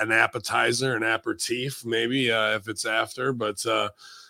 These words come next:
yeah, man, uh, figure why not go live? I'm solo on the missile silo with the wives, uh, uh,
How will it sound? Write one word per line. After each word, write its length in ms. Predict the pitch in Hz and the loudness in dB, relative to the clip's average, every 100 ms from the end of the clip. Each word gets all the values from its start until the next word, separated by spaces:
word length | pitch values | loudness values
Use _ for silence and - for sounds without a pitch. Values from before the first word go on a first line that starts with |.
| - _ | -20 _
yeah, 160 | 170 135 | 0 0
man, 340 | 98 101 104 | 2 0 0
uh, 360 | 107 104 104 104 | 0 2 2 0
figure 320 | - 120 110 | 0 2 2
why 180 | 107 113 | 4 4
not 220 | 110 107 | 4 2
go 180 | - 104 104 | 0 0 2
live? 260 | 104 104 | 2 2
I'm 160 | 104 101 | 2 0
solo 420 | - 107 104 104 | 0 2 2 2
on 120 | 104 | 0
the 80 | 101 | -2
missile 320 | 101 104 - | -4 -2 0
silo 540 | 101 - 104 104 104 104 | 0 2 4 4 2 0
with 140 | 101 | -2
the 100 | 98 | -2
wives, 480 | 101 104 101 101 98 | 0 4 4 2 0
uh, 360 | 110 110 104 101 95 _ - | 2 0 0 -4 -8 _ -12
uh, 120 | 107 | -6